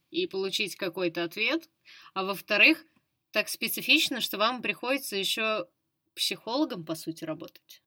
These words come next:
Причём для каждой из сторон. Это же очень эмоционально вытягивает тоже, как я понимаю, потому что это, ну, это гигантский ресурс эмоциональный нужно тратить на это, конечно.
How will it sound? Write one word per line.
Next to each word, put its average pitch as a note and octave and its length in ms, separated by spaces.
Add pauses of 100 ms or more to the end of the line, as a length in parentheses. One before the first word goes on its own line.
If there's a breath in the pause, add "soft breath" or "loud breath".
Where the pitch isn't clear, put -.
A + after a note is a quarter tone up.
Причём A3 420
для A3 160
каждой F#3 420
из E3+ 120
сторон. F3 540 (640 loud breath)
Это G3+ 180
же A#3+ 120
очень C#4+ 300
эмоционально G#3+ 640
вытягивает F3 640 (120)
тоже, E3 240
как F3 200
я F3 60
понимаю, F#3 500
потому F3 360
что - 240
это, D#3+ 600
ну, F3+ 160
это E3+ 200
гигантский F3+ 760
ресурс F3+ 600
эмоциональный D#3+ 720
нужно D#3 320
тратить D#3 420
на E3 80
это, D3 220
конечно. - 440